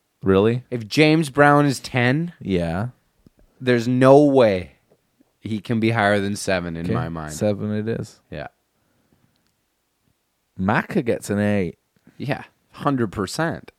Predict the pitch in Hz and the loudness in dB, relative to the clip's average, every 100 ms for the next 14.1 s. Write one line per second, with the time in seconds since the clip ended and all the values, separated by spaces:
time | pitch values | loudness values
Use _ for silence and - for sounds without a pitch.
0 | _ - - 139 160 151 - 104 - 196 | _ -6 2 4 4 0 0 0 0 -2
1 | 240 - _ - 233 196 175 151 143 170 | -2 -4 _ -2 6 8 8 8 6 6
2 | 196 - 202 220 247 320 - 143 127 151 | 2 0 4 4 4 0 0 -4 -4 -4
3 | 147 135 139 127 120 - - - - 120 | 0 2 2 4 2 0 -8 -8 -2 -2
4 | 123 143 135 131 117 107 104 92 - _ | 0 0 0 0 2 2 2 -2 -12 _
5 | _ _ - - - - - - _ - | _ _ -20 -20 -20 -20 -20 -20 _ -4
6 | 180 254 - 202 - - 113 98 87 - | -2 -2 -2 0 0 -2 -4 -2 -4 -4
7 | 123 - - 143 107 90 87 92 82 69 | -6 -4 -4 -4 -4 -2 -2 -2 -4 -10
8 | - 78 71 67 - - _ _ _ - | -10 -8 -6 -8 -14 -20 _ _ _ 0
9 | 139 139 139 120 127 131 139 131 123 131 | 0 0 -6 -6 -4 0 0 0 0 -2
10 | - 135 - 127 104 104 139 123 85 90 | 2 0 2 -4 -4 -2 -4 -4 -4 -6
11 | 95 98 98 120 110 - 117 131 135 131 | -6 -6 -6 -6 -6 0 4 8 10 10
12 | 117 95 87 92 85 80 - 69 69 67 | 8 4 0 -2 -2 -4 -6 -8 -8 -10
13 | 60 65 67 58 69 67 - 57 53 - | -8 -6 -6 -6 -6 -8 -6 -6 -6 -8